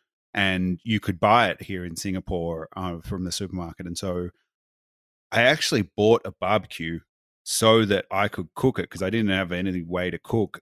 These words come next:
And so I bought a barbecue and I bought the, the meat and cooked some, uh, burgers for myself and a friend, and then was blown away by the taste. And again, I'm the worst chef alive.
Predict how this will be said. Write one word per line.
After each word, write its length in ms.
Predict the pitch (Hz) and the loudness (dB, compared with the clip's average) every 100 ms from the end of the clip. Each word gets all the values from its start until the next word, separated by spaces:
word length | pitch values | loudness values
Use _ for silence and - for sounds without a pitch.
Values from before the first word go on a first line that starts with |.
| - | -6
And 180 | 110 92 | -4 -2
so 120 | 98 | -2
I 40 | |
bought 280 | 104 135 156 | 0 4 6
a 20 | |
barbecue 460 | 104 113 107 95 92 | 8 6 4 -2 -4
and 140 | 101 107 | -2 0
I 100 | 110 | 0
bought 380 | 92 104 98 98 | 2 2 2 -4
the, 540 | 98 95 92 90 92 _ _ _ | -4 -2 -2 -4 -8 _ _ _
the 360 | 95 90 90 92 | -6 -4 -4 -6
meat 340 | 92 113 113 - - | -2 0 0 -2 -8
and 440 | 98 92 90 90 - - | -4 -2 -2 -4 -8 0
cooked 240 | 160 165 | 4 4
some, 360 | - 131 123 113 - | 4 4 4 2 0
uh, 340 | 104 101 98 | 2 2 0
burgers 480 | 90 104 107 117 - | 0 0 0 -2 -4
for 120 | 101 | -4
myself 420 | 95 - 101 101 | -4 -2 -2 -2
and 100 | 98 | -4
a 20 | |
friend, 380 | 90 101 113 156 - | -4 -2 -2 -4 -2
and 240 | 107 101 | 2 4
then 460 | 104 104 101 101 98 _ _ _ _ _ _ - | 6 6 4 2 0 _ _ _ _ _ _ -8
was 200 | 92 98 | -4 -4
blown 340 | - 110 123 | 0 4 6
away 280 | 120 101 107 | 6 6 4
by 200 | 98 92 | 4 2
the 80 | 85 | 2
taste. 480 | - 101 92 - - | -2 -2 -2 -4 -8
And 220 | 92 90 | -6 -4
again, 380 | 90 104 95 80 - _ _ - | -2 0 0 -2 -10 _ _ -8
I'm 200 | 92 92 | -4 -2
the 60 | 85 | -2
worst 240 | 85 82 | -4 -6
chef 220 | - 85 | -8 -10
alive. 520 | 87 85 87 82 82 | -8 -4 -2 -2 -4